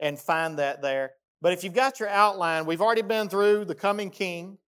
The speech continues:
We've already been through the king's attributes, his righteousness, his faithfulness, so on. We've already been through the king's kingdom and what the kingdom looks like.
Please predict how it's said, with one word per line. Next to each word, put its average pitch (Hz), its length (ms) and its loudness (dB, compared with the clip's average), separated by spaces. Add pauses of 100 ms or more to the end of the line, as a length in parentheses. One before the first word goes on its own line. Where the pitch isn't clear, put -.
(140)
We've 151 160 -4
already 185 160 4
been 190 220 -2
through 190 180 -2
the 165 80 -8
king's 196 460 -8
attributes, 165 800 -2
his 143 160 -10
righteousness, 170 760 -6
his 127 280 -14 (100)
faithfulness, 170 800 -4
so 175 180 -2
on. 175 280 -2 (220)
We've 160 160 -4
already 196 180 4
been 202 180 -2
through 208 160 -2
the 196 60 -6
king's 226 340 -6
kingdom 214 520 -6 (460)
and 151 140 -10
what 196 180 0
the 190 60 -6
kingdom 208 500 -4
looks 147 240 -6
like. 127 300 -4